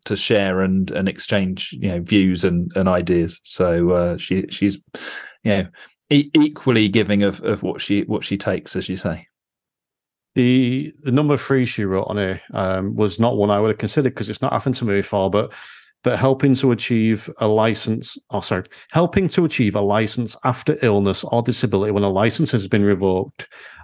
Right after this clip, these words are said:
Speaker 2: I like that. That's something I've not considered before. So,
Speaker 1: Mm.
Speaker 2: um, a-, any other thoughts on that one, Chris?
Speaker 1: Uh, I kn-, I know she's an absolute, m-, you know, mine of information about disability work, de-,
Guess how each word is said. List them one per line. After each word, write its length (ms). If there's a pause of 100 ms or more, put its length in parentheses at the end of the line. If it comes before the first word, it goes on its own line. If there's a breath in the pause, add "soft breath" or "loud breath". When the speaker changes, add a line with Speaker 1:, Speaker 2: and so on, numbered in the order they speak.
Speaker 2:
I 80
like 320
that. 220 (100)
That's 200
something 320
I've 100
not 300
considered 500
before. 440
So, 420 (440 loud breath)
Speaker 1:
Mm. 60
Speaker 2:
um, 300
a-, 160
any 140
other 140
thoughts 320
on 100
that 120
one, 120
Chris? 260 (800)
Speaker 1:
Uh, 120
I 120
kn-, 140
I 80
know 140
she's 540
an 100
absolute, 720
m-, 400
you 220
know, 140
mine 600
of 120
information 800
about 460 (260 loud breath)
disability 560
work, 260 (260 loud breath)
de-, 260